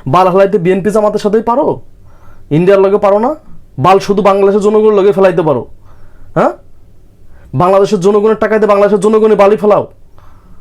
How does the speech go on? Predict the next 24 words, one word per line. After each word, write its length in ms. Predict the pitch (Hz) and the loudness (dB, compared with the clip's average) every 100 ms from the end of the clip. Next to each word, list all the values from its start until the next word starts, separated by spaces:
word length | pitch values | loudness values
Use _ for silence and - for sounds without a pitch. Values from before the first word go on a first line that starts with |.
| - - - - | -20 -20 -20 -6
তোমাদের 240 | 151 175 208 | -2 2 2
এই 60 | |
জন্য 140 | 202 220 | 2 0
রাখা 200 | 220 233 | 0 -2
হয়েছে? 260 | 240 247 139 - - - - - | -2 -2 -2 -6 -16 -20 -20 -6
বাংলাদেশের 320 | 156 190 202 | -2 0 0
জনগণের 360 | 196 220 220 202 | 0 0 0 2
বাল 140 | 208 | 2
হালাইতে 260 | 202 208 214 | 4 2 2
তোমাদের 240 | 226 226 | -2 0
রাখা 180 | 226 214 | -2 0
হয়েছে? 240 | 240 233 262 - - - - - - - - - - - 123 | -2 0 -4 -4 -14 -20 -20 -20 -20 -20 -20 -20 -20 -14 -2
জনগণের 420 | 185 214 220 226 | 2 4 2 0
ট্যাক্সের 360 | - 196 - 220 | 2 0 0 -4
টাকাতে 280 | 226 208 220 | -2 2 2
তোমাদের 360 | 208 190 185 175 | 2 0 2 2
বেতন 260 | 175 190 | 0 0
ভাতা 220 | 139 139 | -2 -2
হয়, 120 | 131 131 | -2 -2
এটা 120 | 139 | -2
ভুলে 240 | 127 151 | 0 2
গেলে 160 | 175 175 | 2 0
চলবে 280 | 170 131 107 | -2 -2 -4
না। 120 | 95 | -10